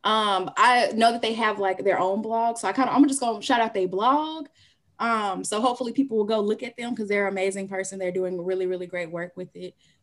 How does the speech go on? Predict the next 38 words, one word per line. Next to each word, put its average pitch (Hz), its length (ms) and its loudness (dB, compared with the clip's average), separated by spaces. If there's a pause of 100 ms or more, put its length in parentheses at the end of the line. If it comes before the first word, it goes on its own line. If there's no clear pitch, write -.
Um, 175 360 -4 (240)
the 196 80 -6
Shay 208 240 2
Mom. 214 600 -4 (360)
Um, 190 540 0
but 196 300 0
she 214 760 -4 (160)
helped 202 380 -2
me, 190 220 -2
like, 180 260 -2
in 190 80 0
the 185 80 -2
middle 190 320 2
of 185 520 -2
me 196 220 -2
having 185 280 -4
interviews. 170 720 -8
I 180 380 -4
was 180 260 -6
a 180 40 -4
mess. 180 300 -4
I 160 60 -8
was 165 120 -10
crying. 170 520 -4 (400)
I, 175 120 -8
<laughs> 269 320 4
I 277 180 2
don't 226 180 4
know 208 220 4
what, 196 400 2
I 247 80 2
can't 311 140 2
even 277 80 2
remember 254 240 2
why 196 240 4
I - 20 0
was 185 100 -6
crying, 175 440 -8